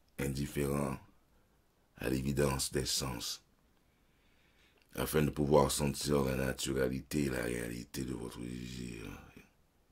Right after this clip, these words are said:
et votre désir sera réalisé. Soyez parfaitement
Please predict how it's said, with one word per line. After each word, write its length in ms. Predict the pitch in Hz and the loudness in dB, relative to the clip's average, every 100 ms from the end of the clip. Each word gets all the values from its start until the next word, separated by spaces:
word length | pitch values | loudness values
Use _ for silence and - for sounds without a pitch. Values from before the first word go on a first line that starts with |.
| _ _ | _ _
et 80 | - | -10
votre 240 | 58 64 62 | -8 -6 -6
désir 420 | 60 60 58 60 | -8 -8 -6 -6
sera 300 | - 57 57 | -6 -8 -10
réalisé. 680 | 53 53 53 55 62 - - - - _ _ _ _ _ _ _ _ _ _ _ _ _ _ - | -10 -10 -10 -12 -16 -18 -20 -20 -20 _ _ _ _ _ _ _ _ _ _ _ _ _ _ -12
Soyez 380 | - 78 85 | -4 2 2
parfaitement 640 | 82 104 98 98 90 98 | 4 4 4 0 4 2